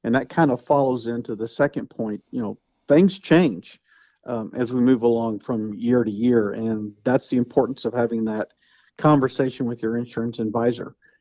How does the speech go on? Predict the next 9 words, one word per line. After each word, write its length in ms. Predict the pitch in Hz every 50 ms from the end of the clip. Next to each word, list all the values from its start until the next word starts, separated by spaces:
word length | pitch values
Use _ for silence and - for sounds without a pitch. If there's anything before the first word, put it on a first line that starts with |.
| _ _ _
You 160 | - 156 120
know, 40 | 110
have 220 | 113 123 127 113 120
you 200 | 131 135 127 127
increased 580 | 135 135 - - - 151 147 147 143 - -
the 100 | - 135
number 280 | 135 139 135 135 135 135
of 80 | 123
employees? 720 | 135 131 135 - - 151 156 - 113 92 - - - -